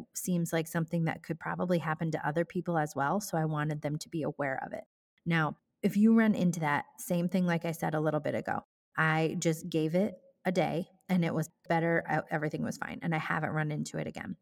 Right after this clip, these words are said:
Thankfully, it was just on my own account that that was happening, not on behalf of a client.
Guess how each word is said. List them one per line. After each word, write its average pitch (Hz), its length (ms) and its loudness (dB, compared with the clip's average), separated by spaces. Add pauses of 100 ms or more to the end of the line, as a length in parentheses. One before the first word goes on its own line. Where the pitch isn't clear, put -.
Thankfully, 180 340 2
it - 80 4
was 160 120 0
just 156 200 -4
on 147 120 -4
my 147 140 -2
own 185 140 4
account 214 340 0
that 202 140 0
that - 160 2
was 196 100 -2
happening, 180 400 0
not 156 180 0
on 156 140 2
behalf 147 340 -2
of 151 100 -16
a - 40 -12
client. 214 440 0